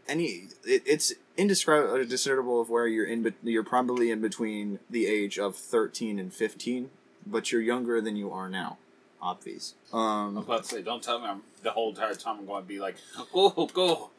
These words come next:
Speaker 1: <laughs>
Speaker 2: kill, kill."
Speaker 1: And you're in the middle of the town of Jefferson,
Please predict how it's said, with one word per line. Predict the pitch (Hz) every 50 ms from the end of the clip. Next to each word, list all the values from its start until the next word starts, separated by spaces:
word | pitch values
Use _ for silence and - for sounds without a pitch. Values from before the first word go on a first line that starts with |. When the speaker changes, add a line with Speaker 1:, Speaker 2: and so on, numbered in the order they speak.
| - -
Speaker 1:
<laughs> | 147 147 147 131 - - - - 220 196 196 170
Speaker 2:
kill, | 165 165 160 143 135
kill." | - - - 165 156 147 135 117 - - - _
Speaker 1:
And | 120 120 113 117
you're | 123 127 131 131 127 120 - - -
in | 123 120 120
the | 113
middle | 117 120 123 127 127 123 123 107 - - -
of | 107 104 104 101 101 101 98 98 - - - - _ _ _ _ -
the | 117 104
town | - 110 107 101 98 101 104 101 107
of | 117 120
Jefferson, | 123 151 165 165 - 117 - - 98 - -